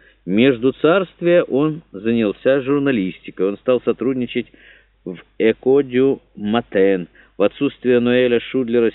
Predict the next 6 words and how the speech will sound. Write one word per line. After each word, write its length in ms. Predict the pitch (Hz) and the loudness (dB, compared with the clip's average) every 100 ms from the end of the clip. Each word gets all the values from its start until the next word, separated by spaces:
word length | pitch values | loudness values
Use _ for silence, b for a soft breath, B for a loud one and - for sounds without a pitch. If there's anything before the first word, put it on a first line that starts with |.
| - | -2
Симон 260 | 120 113 90 | -2 -4 -4
сблизился 580 | 95 110 120 113 101 95 | -2 0 0 -2 -6 -8
с 120 | - | -4
его 200 | 107 107 - - | -2 -2 -4 -8
сыном. 480 | 95 98 113 170 180 b b b b | -4 -2 -2 -4 -8 b b b b
Молодой 920 | 101 113 117 117 107 131 139 135 120 | -4 0 2 0 0 2 2 2 0